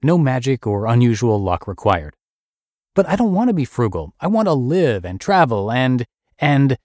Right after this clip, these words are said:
first of all, we're not all that frugal. We lead a pretty spendy life these days.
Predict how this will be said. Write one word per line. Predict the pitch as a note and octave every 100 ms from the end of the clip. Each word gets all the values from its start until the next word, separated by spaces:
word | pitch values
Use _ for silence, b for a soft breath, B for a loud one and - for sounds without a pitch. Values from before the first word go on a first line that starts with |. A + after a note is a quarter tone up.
| _ _ _ _ _ _ _ -
first | A3+ A#2+
of |
all, | G2 F#2+ _ -
we're | C3+
not | C#3 B2
all | F#2+
that | F2+ D#2+
frugal. | - C3+ F2 D#2+ - _ _
We | F#3+
lead | A#3 G3+
a | F3 A#2+ _
pretty | - E3 D#3
spendy | - C3+ D#3+ D3
life | C3+ G3
these | - F2
days. | - E2 F2 -